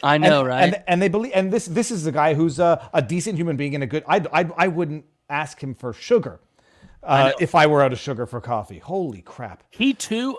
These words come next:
Speaker 1: like Engoron, is apparently separated from his wife, who
Speaker 2: Who
Speaker 1: is an
Speaker 2: who, who
Speaker 1: attorney
Speaker 2: the
Speaker 1: in
Speaker 2: fuck?
Speaker 1: D C.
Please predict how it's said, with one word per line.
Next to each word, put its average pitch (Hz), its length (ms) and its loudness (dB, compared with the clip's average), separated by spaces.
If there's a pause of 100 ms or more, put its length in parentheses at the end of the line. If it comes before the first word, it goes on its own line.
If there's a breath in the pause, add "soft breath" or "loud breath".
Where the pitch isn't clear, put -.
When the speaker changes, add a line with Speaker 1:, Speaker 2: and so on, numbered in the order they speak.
Speaker 1:
like 175 320 2
Engoron, 139 720 -2
is 127 160 -8
apparently 151 480 -10
separated 147 580 -6
from 127 180 -10
his 127 200 -10
wife, 120 500 -6 (480 soft breath)
who 151 100 0
Speaker 2:
Who 151 60 4
Speaker 1:
is 143 160 0
an 131 80 -6
Speaker 2:
who, 160 120 4
who 151 80 0
Speaker 1:
attorney 156 260 2
Speaker 2:
the - 80 -8
Speaker 1:
in 127 100 -6
Speaker 2:
fuck? 147 380 0
Speaker 1:
D 117 200 -8
C. - 20 -20